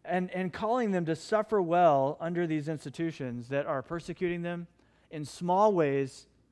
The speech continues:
as he writes this letter, but in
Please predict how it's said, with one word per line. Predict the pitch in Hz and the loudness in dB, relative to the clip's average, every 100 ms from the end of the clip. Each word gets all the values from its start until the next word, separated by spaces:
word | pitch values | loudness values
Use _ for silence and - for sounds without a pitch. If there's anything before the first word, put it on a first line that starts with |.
| _ | _
as | 160 143 | -8 -4
he | 156 | -2
writes | 147 151 - | 0 0 -2
this | 123 | -8
letter, | 143 147 123 113 135 _ _ _ _ _ _ - | -2 -2 -2 -8 -12 _ _ _ _ _ _ 2
but | 156 156 | 4 4
in | 185 147 131 | 0 -2 -4